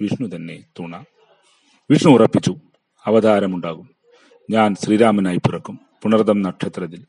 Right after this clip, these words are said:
രാവണനിൽ നിന്നും മോക്ഷം തരും. ഒപ്പം മഹാലക്ഷ്മിയും ചേരും സീതയായി.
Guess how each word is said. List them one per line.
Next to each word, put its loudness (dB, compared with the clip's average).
രാവണനിൽ 4
നിന്നും -4
മോക്ഷം -6
തരും. -14
ഒപ്പം 2
മഹാലക്ഷ്മിയും 4
ചേരും -2
സീതയായി. -4